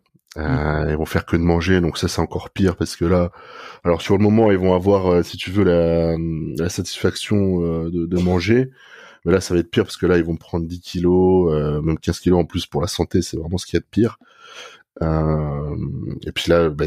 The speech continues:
Speaker 1: le physique va se dégrader, donc ils vont encore plus déprimer, déprimer, pardon, donc ça va être une roue. Euh,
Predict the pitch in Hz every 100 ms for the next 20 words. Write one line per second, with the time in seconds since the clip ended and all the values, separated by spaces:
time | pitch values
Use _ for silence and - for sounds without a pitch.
0 | 71 76 - 85 85 80 82 - 82 80
1 | 85 87 90 80 - 80 78 - - 90
2 | 87 87 - 87 90 85 90 90 - 92
3 | 95 82 92 92 82 76 82 82 - 85
4 | 85 82 104 120 _ - - - - -
5 | - _ - 82 80 80 78 78 78 78
6 | 78 76 76 73